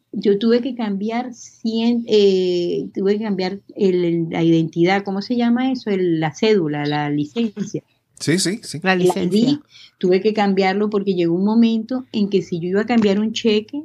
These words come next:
Speaker 1: no me reconocían. Es que es dos per-,
Speaker 2: Wow.
Speaker 1: sí. Yo tuve, yo me conseguí con varios amigos, eh, que tenía, por decirte, un año, año y medio, dos años que no los veía, que me habían visto en mi estado más gordo.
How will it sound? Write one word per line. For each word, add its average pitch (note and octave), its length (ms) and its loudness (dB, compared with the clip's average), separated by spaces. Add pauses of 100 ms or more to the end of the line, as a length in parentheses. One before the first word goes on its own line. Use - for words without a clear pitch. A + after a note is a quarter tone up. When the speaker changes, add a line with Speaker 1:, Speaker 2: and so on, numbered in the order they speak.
(200)
Speaker 1:
no F#3 280 2
me F3+ 120 -2
reconocían. F#3+ 800 -4
Es E3+ 100 -2
que - 120 -2
es G#3 100 -4 (180)
dos G#3 280 2
per-, B3+ 200 -12 (240)
Speaker 2:
Wow. F#3 460 -2
Speaker 1:
sí. - 120 -8 (460)
Yo G3 160 2
tuve, B3 320 2 (120)
yo G#3 120 4
me A#3 140 2
conseguí A#3+ 440 0
con A#3+ 220 0
varios A#3 320 -2
amigos, A3 580 -2
eh, E3+ 380 2
que E3+ 120 2
tenía, F3+ 440 -2
por G3+ 160 -2
decirte, F3+ 460 -4
un F#3+ 100 2
año, F#3 560 2
año E3+ 240 0
y F#3 40 -4
medio, F3+ 500 0
dos E3 240 -2
años F#3+ 240 0
que G#3+ 80 -2
no F#3 100 -2
los G3+ 160 0
veía, F3 380 2
que G3 100 -4
me F3 100 0
habían D#3 240 -2
visto F#3+ 320 -4
en G#3+ 220 4
mi F#3+ 180 4
estado E3+ 480 -2
más G3+ 280 0
gordo. F#3+ 500 -2